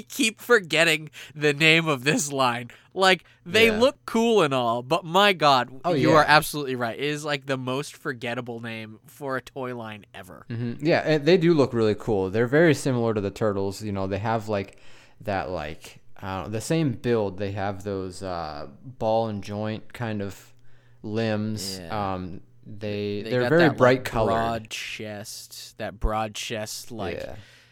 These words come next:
Speaker 1: fifties strongman look going on
Speaker 2: Mm-hmm.
Speaker 1: about 'em, where you're
Speaker 2: Yep.
Speaker 1: like, are they strong or are they just fat? Like, I don't know, but,
Speaker 2: Yeah.
Speaker 1: like, I don't wanna find out, you know?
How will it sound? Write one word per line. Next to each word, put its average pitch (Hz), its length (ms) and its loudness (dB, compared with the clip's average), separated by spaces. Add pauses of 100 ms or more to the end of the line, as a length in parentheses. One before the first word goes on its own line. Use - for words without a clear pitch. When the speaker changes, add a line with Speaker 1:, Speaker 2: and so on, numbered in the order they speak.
(260)
Speaker 1:
fifties 117 800 -6
strongman 110 1120 -6
look 113 240 -10
going 110 280 -6
on 110 140 -2
Speaker 2:
Mm-hmm. 107 80 -4
Speaker 1:
about 107 320 -6
'em, 104 280 -12
where 101 140 -12
you're 101 100 -4
Speaker 2:
Yep. 101 80 -6
Speaker 1:
like, 104 340 -8
are 110 200 -6
they 110 160 -8
strong 113 560 -6
or 104 140 -8
are 98 60 -10
they 98 160 -10
just 101 300 -14
fat? 101 500 -6 (120)
Like, 90 280 -14
I 90 140 -14
don't 95 200 -14
know, 101 440 -14 (120)
but, 104 240 -8
Speaker 2:
Yeah. 104 60 -10
Speaker 1:
like, 95 180 -10
I 98 100 -8
don't 98 180 -10
wanna 98 160 -12
find 101 380 -12
out, 101 360 -8
you 101 140 -16
know? 98 180 -16